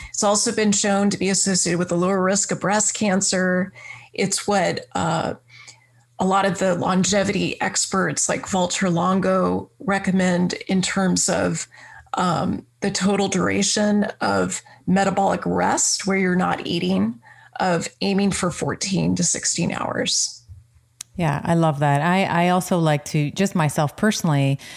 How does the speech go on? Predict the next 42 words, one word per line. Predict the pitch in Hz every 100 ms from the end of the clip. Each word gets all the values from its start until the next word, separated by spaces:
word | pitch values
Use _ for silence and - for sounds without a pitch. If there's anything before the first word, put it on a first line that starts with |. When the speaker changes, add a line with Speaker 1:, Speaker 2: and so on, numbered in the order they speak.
| - - -
Speaker 2:
um, | 147 139
and | 143
I've | 151 139 -
talked | - 160 -
about | 143 139
this | 143
and | 143
wrote | 139 139
about | 143 143
this | 143
as | 147 143
well, | 170
I, | 147 175 196 -
for | - 160
women | 151 180 190
who | 180 175
are | 156
still | - 160
in | 147
their | 143
menstrual | 180 254 -
years, | 160 135 127 135
to | - 190
consider | 196 170 - 190 185
your | 185 175
menstrual | 175 233 - 180
cycle. | - - - - 92 -
You | 156
know, | 151
the | 151
week | 151 220 294 -
before | 180 - 165 175 185
I | 156
get | 160
my | - 139
period, | - 143 143 202 302 302 - - - - -
I'm | 240
not | 359 262
doing | 208 247
a | 214
sixteen | - - - 165
eight. | 151 - -